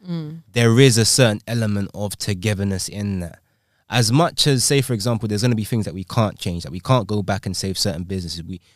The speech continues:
Speaker 2: we have to understand that certain areas of what we were used to just can't run anymore. They're not feasible. They're not viable. There will be new opportunities within that collectively as well as individually. Yeah, we're talking about a lot of these problems that, um,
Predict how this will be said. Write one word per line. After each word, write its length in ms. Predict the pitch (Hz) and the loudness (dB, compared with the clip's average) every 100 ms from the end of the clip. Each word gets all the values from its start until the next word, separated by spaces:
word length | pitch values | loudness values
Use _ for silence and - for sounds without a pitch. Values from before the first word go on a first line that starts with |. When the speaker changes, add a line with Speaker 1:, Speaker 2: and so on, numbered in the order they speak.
| _ | _
Speaker 2:
we 60 | 107 | 0
have 120 | 113 | 0
to 80 | - | 0
understand 420 | 90 104 - 104 | -2 0 2 0
that 60 | 95 | 2
certain 560 | - 139 120 110 110 98 _ _ _ _ - | 2 4 4 2 0 -2 _ _ _ _ -4
areas 540 | 110 127 113 110 92 | 2 4 4 4 2
of 240 | 98 87 104 | 0 0 -4
what 140 | 92 | -4
we 100 | 101 | -2
were 80 | 98 | -2
used 400 | 95 107 110 - | 2 2 2 -4
to 140 | 95 92 | -6 -4
just 240 | 98 92 | -2 -2
can't 260 | - 104 85 | 0 0 0
run 140 | 95 | -2
anymore. 320 | 92 87 87 85 | -2 -2 -4 -4
They're 100 | 90 | -4
not 160 | 101 | -4
feasible. 460 | - 104 98 90 95 | -4 -4 -4 -4 -4
They're 160 | 92 | -2
not 160 | 90 87 _ | -2 -4 _
viable. 540 | 90 95 95 80 58 - _ _ _ _ _ _ _ _ _ | -6 -2 -2 -4 -12 -20 _ _ _ _ _ _ _ _ _
There 220 | 107 127 | 6 8
will 180 | 120 123 | 10 8
be 140 | 120 | 6
new 200 | 117 123 | 6 8
opportunities 640 | 123 120 110 127 110 104 98 | 6 4 2 2 2 0 -2
within 380 | 104 95 110 104 | 0 4 4 4
that 160 | 98 | 2
collectively 840 | - 104 143 - 143 127 131 131 - - | -2 0 0 -2 -4 0 2 0 -2 -4
as 200 | 107 110 | -2 0
well 180 | 110 | -2
as 140 | 110 95 | -2 -2
individually. 600 | 101 95 98 92 85 80 | -4 -2 -4 -4 -6 -8
Yeah, 200 | 92 98 - _ - | -8 -8 -8 _ -10
we're 80 | 98 | -2
talking 380 | 139 131 131 | 2 2 2
about 280 | 113 98 101 | 2 2 -2
a 80 | - | -2
lot 220 | 107 110 | -4 -4
of 100 | 101 | -4
these 200 | 95 101 | -4 -6
problems 800 | - - 123 110 110 110 110 107 - _ _ | -6 -2 0 2 0 0 -2 -4 -12 _ _
that, 200 | 104 95 | -8 -6
um, 420 | 101 107 98 87 | -8 -8 -8 -10